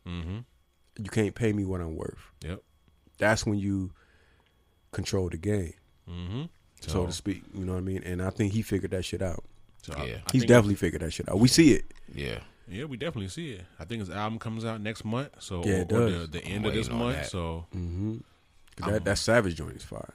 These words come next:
Speaker 1: Yeah.
Speaker 2: He
Speaker 1: I can't
Speaker 2: killed
Speaker 1: wait.
Speaker 2: that shit. And I think he's enjoying killing niggas too.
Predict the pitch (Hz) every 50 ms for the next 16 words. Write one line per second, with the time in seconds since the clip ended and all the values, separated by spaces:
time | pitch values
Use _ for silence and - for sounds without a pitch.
0 | _ _ - 78 71 62 - - - - - - - - _ - - 113 - -
1 | - 101 87 - 82 76 82 - - - - - 98 98 - - - - - -
2 | - - - 123 123 135 135 - 143 123 113 131 131 110 95 - 98 92 87 82
3 | 92 104 104 107 101 95 87 82 - - 104 95 90 85 80 78 76 73 71 -
4 | - - 90 82 82